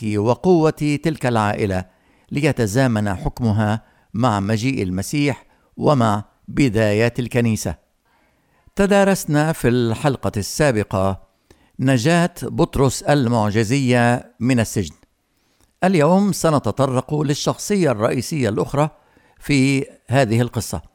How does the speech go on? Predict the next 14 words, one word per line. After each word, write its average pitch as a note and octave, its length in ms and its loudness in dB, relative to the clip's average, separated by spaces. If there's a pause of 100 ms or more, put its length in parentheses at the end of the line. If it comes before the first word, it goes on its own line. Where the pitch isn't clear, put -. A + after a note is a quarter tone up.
(440)
ألا C3 180 4
وهو A#2 420 2
شخصية A#2 640 -2 (440)
الملك B2 580 0
أغريباس A2+ 760 -2 (160)
الأول، G2+ 460 -2
هيرودس B2+ 680 0 (340)
أغريباس G#2+ 460 0
الأول. G2 360 -4 (840)
أرجو D#3+ 320 0
أن A#2 140 0
نفتح B2 440 -2
كتابنا G2+ 520 -2
المقدس A#2 680 -4